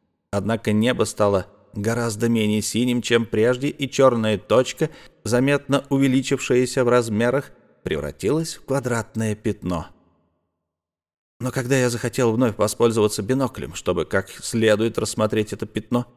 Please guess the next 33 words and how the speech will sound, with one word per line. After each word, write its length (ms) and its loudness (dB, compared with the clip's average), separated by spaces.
то 100 4
вспомнил, 460 0
что 220 -6
в 60 -14
первые 420 -2
же 140 0
мгновения 680 0
обморока 600 0
он 180 4
выпал 320 0
у 60 0
меня 420 -6
из 180 -8
рук. 300 -12
Не 120 2
успел 320 0
я 140 2
посокрушаться 840 -4
по 80 -4
этому 320 -2
поводу, 340 2
как, 300 -8
к 40 -4
моему 360 2
глубокому 680 2
удивлению... 680 2
Здесь 500 2
господин 460 0
Летелье 480 0
прекратил 600 0
чтение 680 -2
красной 460 -6
тетради. 560 -12